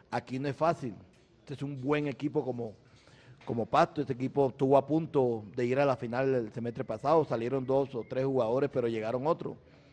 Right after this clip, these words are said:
Entonces, estas son situaciones que se nos presentan y que por momento la vamos a seguir haciendo y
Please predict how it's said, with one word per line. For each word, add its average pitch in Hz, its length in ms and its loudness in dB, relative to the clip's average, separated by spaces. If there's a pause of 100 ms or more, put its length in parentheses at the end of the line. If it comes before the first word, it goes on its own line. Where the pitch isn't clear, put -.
Entonces, 127 420 0 (600)
estas 127 300 0
son 156 460 2
situaciones 143 600 2
que 147 120 -2
se 123 120 0
nos 120 120 -2
presentan 131 500 -2
y 147 120 -4
que 113 440 -2 (520)
por 135 140 6
momento 131 360 0
la 165 100 6
vamos 156 280 2
a - 20 0
seguir 135 220 0
haciendo 156 480 0 (720)
y 113 640 -2